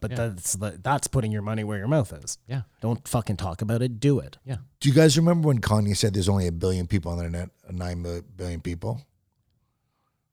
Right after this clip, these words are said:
Speaker 2: Yeah.
Speaker 3: You should have been fact check on that because they said that Facebook deleted five point four billion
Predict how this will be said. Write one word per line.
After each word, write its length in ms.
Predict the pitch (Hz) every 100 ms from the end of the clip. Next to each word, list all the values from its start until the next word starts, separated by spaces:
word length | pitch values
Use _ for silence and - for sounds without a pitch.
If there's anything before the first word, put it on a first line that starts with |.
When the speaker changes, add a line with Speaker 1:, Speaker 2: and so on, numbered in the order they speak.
| _ _ _ _ _
Speaker 2:
Yeah. 120 | 87
Speaker 3:
You 40 | 80
should 140 | 123
have 120 | 117
been 140 | 98 95
fact 260 | 98 92
check 140 | - 78
on 100 | 85
that 240 | 87 90
because 260 | 92 92 92
they 140 | 107
said 360 | 113 113 101 90 _ -
that 220 | 98 -
Facebook 400 | 104 98 - 92
deleted 320 | 95 95 85
five 360 | - 92 95 95
point 260 | 101 92
four 260 | - 95 90
billion 680 | 82 87 92 90 87 82